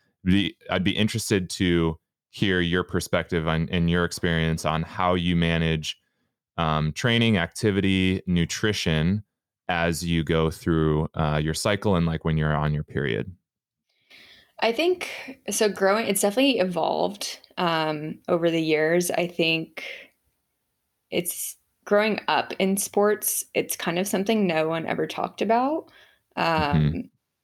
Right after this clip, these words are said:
Speaker 2: like, you, you didn't address it. Um,
Speaker 1: Kinda
Speaker 2: kind of
Speaker 1: taboo, I suppose.
Speaker 2: Yeah, it was just,
Speaker 1: Yeah.
Speaker 2: it's just kind of not a topic people brought up. I think nowadays it's definitely, um, definitely has a lot more attention. I think people are less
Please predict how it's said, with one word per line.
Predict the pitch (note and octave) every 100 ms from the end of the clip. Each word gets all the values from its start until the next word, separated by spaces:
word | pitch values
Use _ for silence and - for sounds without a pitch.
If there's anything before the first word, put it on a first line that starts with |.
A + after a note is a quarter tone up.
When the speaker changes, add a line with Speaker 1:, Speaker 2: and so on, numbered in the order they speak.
| _
Speaker 2:
like, | E3+ E3 -
you, | E3 D#3+
you | D#3 D#3
didn't | D#3+ D#3+
address | D#3 D#3 D#3 -
it. | D#3 D3+ D3+ - _ _ _ _ -
Um, | E3 D3+ D3 D3+ - - F3 G3 -
Speaker 1:
Kinda | F2 D2+
Speaker 2:
kind | - D#2
of | D2
Speaker 1:
taboo, | D#2+
I | D2+
suppose. | D2 - D2+ D2+ C#3
Speaker 2:
Yeah, | A#3 G#3+ E3+ D#3
it | -
was | F#3+ F#3+
just, | A3 G#3+
Speaker 1:
Yeah. | D#3 D3
Speaker 2:
it's | F#3+ F3+
just | G3+ -
kind | C4+
of | C#4+
not | C4
a | A3+
topic | G3+ F3+ G#3+ A3
people | - F#3+
brought | F3 E3 D#3+
up. | E3 E3 - - - - _
I | G3
think | G3 A#3+ A#3 - - _ _ _ _
nowadays | F#3 E3+ E3 E3+ F#3 G3 G#3
it's | F#3 -
definitely, | E3+ E3+ E3+ E3 D#3+ D#3 - _ _ _
um, | F3+ F3 - C#2 A1+ A#1+ -
definitely | - C4+ D4+
has | C4+
a | G#3
lot | E3
more | F3
attention. | E3+ C#3+ C#3+ F3
I | F3
think | F3+ D#3 -
people | - D#3
are | A2+
less | F#2 G2 - - - -